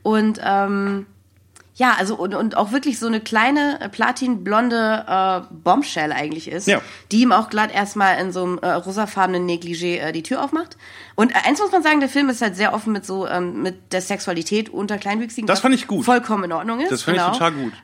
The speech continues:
Speaker 1: Ähm, aber auf alle Fälle, ähm, äh, Rolfe und Sally haben eine turbulente On-Off-Beziehung und, äh, das hat auch seine Gründe.
Speaker 2: Ja, weil, ähm, Sally mittlerweile einen neuen Freund hat,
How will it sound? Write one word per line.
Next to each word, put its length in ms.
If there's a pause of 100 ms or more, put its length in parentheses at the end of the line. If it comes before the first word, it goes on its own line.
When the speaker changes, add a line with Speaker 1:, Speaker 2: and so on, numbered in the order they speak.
(120)
Speaker 1:
Ähm, 560 (300)
aber 160
auf 140
alle 180
Fälle, 420
ähm, 280
äh, 300
Rolfe 360
und 140
Sally 320
haben 220
eine 180
turbulente 600
On-Off-Beziehung 800
und, 360
äh, 140
das 200
hat 100
auch 100
seine 260
Gründe. 340 (1040)
Speaker 2:
Ja, 360
weil, 440
ähm, 760
Sally 480
mittlerweile 800
einen 1300
neuen 200
Freund 320
hat, 200